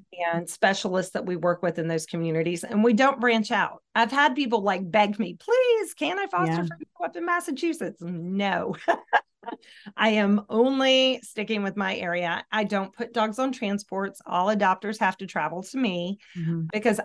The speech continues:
Speaker 1: I am that crazy foster mom that if a dog of mine got lost on a transport six hours from here, I'd be camped out at a
Speaker 2: <laughs>
Speaker 1: rest area somewhere
Speaker 2: Right.
Speaker 1: waiting for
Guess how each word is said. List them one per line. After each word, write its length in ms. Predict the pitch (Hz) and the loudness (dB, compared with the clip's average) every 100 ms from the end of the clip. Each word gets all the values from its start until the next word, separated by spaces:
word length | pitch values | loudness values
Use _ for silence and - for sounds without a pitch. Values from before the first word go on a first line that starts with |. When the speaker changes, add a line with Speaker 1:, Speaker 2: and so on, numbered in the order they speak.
| 196 | 0
Speaker 1:
I 160 | 202 | 2
am 160 | 214 226 | 4 2
that 100 | 233 | 2
crazy 280 | 240 202 208 | 0 -2 -2
foster 400 | 196 175 170 190 | -2 -2 -2 -4
mom 280 | 185 170 175 | -2 -2 -2
that 120 | 170 | -4
if 100 | 175 | -6
a 60 | 170 | -2
dog 280 | 175 175 | 2 2
of 100 | 180 | 2
mine 240 | 196 170 170 | 0 0 0
got 200 | 185 196 | -2 2
lost 320 | 170 185 - | 2 2 2
on 120 | 247 | -2
a 20 | |
transport 800 | 240 240 202 202 - 196 180 190 | 0 -2 -2 -4 -4 -2 -2 -2
six 240 | - 190 208 | -6 -6 0
hours 280 | 196 180 175 | 2 2 -2
from 120 | 175 | -6
here, 320 | 170 165 170 | -6 -4 -2
I'd 220 | - 170 180 | 0 0 0
be 80 | 185 | -4
camped 360 | 208 180 175 | -2 -4 0
out 280 | 185 180 196 | 2 2 2
at 200 | - 185 | -2 -2
a 360 | 180 170 170 165 - | 2 2 2 -2 -10
Speaker 2:
<laughs> 60 | |
Speaker 1:
rest 400 | 208 190 220 220 - | -4 2 4 4 0
area 400 | - 165 160 170 | -8 -10 -10 -8
somewhere 460 | - 214 214 202 | 2 6 6 4
Speaker 2:
Right. 280 | 196 190 180 | 4 6 6
Speaker 1:
waiting 140 | 208 | 4
for 60 | - | -2